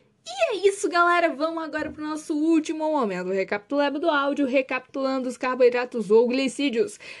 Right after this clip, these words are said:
As funções deles são energéticas e estruturais. A gente tem os monossacarídeos, os disacarídeos, os oligo e os polissacarídeos.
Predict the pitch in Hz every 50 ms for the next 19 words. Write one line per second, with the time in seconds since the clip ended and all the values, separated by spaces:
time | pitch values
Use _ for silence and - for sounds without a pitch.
0 | - - - 622 640 640 - 554 - 480 403 294 240 302 320 330 302 311 - 320
1 | 311 311 302 311 320 320 320 294 277 285 277 277 277 - 285 254 247 220 202 214
2 | 277 294 320 302 302 - 277 226 - 233 185 185 208 220 214 202 208 196 - -
3 | 208 202 190 190 190 208 208 220 254 262 269 262 - - 254 247 247 233 196 208
4 | 226 214 226 226 208 196 190 175 208 214 208 - 220 214 - 190 170 180 208 220
5 | 196 214 196 185 185 196 196 208 233 254 262 254 226 269 269 269 269 - - -
6 | 214 202 202 - 233 - 381 359 277 240 262 247 294 277 -